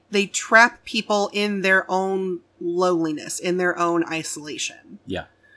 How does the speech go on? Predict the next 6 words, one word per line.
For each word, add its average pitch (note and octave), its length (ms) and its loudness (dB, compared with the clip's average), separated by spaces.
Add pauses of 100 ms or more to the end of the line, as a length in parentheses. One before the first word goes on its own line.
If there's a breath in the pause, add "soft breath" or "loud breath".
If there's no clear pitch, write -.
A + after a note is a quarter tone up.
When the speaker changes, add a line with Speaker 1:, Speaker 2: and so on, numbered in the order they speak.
(200 soft breath)
Speaker 1:
'Cause A3 120 2
they A3+ 100 8
don't D#4+ 160 8
necessarily A#3+ 560 2
want G#3 300 0
to G3 760 0